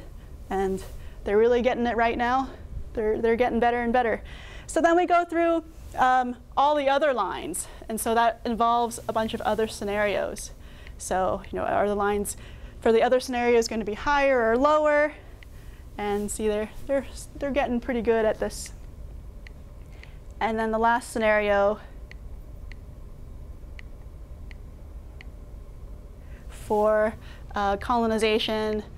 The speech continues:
there, it could be higher or lower, and they're, they're, they really have figured it out by now.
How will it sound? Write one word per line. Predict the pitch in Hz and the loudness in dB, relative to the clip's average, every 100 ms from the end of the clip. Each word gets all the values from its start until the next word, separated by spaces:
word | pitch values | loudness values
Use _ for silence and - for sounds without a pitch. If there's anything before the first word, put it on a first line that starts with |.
| - - - - - | -16 -14 -14 -12 -8
there, | - - | -6 -4
it | - - | -4 -6
could | 196 | -4
be | 208 | -2
higher | 220 220 214 214 | 2 2 4 4
or | 214 | 4
lower, | 208 208 208 208 - - - - - - - - | 4 4 4 4 0 -10 -12 -12 -12 -14 -14 -10
and | 202 190 185 190 190 - - - - - - - | -4 0 0 0 -4 -12 -14 -16 -14 -16 -16 -6
they're, | 208 214 220 220 - - | -2 0 0 -2 -4 2
they're, | 240 | 4
they | 247 247 | 6 6
really | 247 262 | 6 4
have | 254 247 | 2 0
figured | 240 226 | 2 4
it | 208 | 4
out | 208 - | 2 2
by | - | -2
now. | - 233 | -4 -6